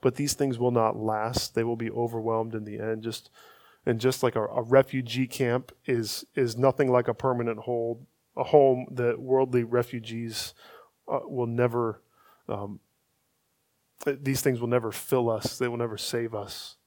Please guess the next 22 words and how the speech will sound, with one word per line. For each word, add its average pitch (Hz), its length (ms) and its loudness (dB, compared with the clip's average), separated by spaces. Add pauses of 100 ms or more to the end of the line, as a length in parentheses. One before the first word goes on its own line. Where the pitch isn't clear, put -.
the, 113 160 0
the 113 220 -6
comforts - 460 -6
of 110 120 -10
this 104 200 -14
world. 104 320 -10 (920)
The, 143 180 2
this, 143 380 8
the 131 280 6
summary, 170 580 12 (100)
the, 127 260 2 (140)
the 123 100 2
conclusion 160 680 8
in 139 100 6
verses 147 340 8
sixteen 151 420 0
and 127 120 0
seventeen 127 720 2 (640)
basically 147 440 8
just 127 280 4
tell 127 240 8
us 117 300 2